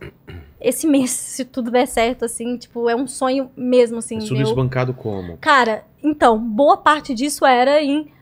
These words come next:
Speaker 1: ai, vaquinha coletiva,
Speaker 2: Sei.
Speaker 1: vamos, vamos construindo assim aos pouquinhos. Nesse último ano, é, o Thiago fez um, um vídeo pra gente,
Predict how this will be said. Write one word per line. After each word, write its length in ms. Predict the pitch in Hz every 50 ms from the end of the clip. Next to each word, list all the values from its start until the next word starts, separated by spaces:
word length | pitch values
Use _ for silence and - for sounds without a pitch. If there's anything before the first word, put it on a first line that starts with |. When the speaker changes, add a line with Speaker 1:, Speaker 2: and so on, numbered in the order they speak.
| _ _ _ _ _
Speaker 1:
ai, 220 | - 277 277 262 247
vaquinha 420 | 240 254 294 285 - 330 330 320
coletiva, 720 | 320 330 330 311 302 302 - - 311 302 285 247 254 254
Speaker 2:
Sei. 300 | 240 214 202 202 131 - - -
Speaker 1:
vamos, 300 | - 226 247 285 302 311
vamos 240 | 277 330 320 339 330
construindo 360 | 330 330 339 - 330 302 294
assim 140 | 285 285 -
aos 140 | 269 285 285
pouquinhos. 500 | - 302 311 - - 269 247 233 220 - - _ _ _ _ _
Nesse 380 | - 254 277 302 294 - - 320
último 460 | 294 277 285 285 - - 269 254 240
ano, 400 | 247 269 311 339 320 262 220 220 _ _ _ _ _ _ _
é, 560 | - - 247 247 240 233 233 233 233 226 226 226 -
o 960 | - 262 254 254 247 240 240 233 233 226 226 220 214 214 208 208 208 214 202 220 - _ _ _ - - - _ _ _ - -
Thiago 500 | 339 294 262 269 302 320 269 269 247 220
fez 280 | - - 277 254 262
um, 80 | 269 262
um 280 | 233 269 269 262 277 233
vídeo 240 | 233 269 226 254
pra 180 | - 269 247 233
gente, 580 | 240 240 247 294 349 415 359 - - 240 208